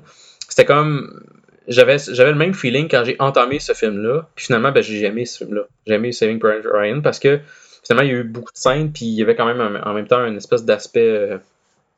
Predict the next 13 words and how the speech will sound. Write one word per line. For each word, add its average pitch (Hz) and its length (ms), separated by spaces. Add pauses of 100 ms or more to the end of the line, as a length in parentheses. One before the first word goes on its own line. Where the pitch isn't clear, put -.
(380)
euh, 101 300
tu 113 180
sais, 104 60
euh, 98 220 (560)
euh, - 640 (1040)
comment 113 120
je - 60
pourrais 107 120
dire, 120 180
un, 120 220
une 117 220
espèce 151 200
d'aspect 131 600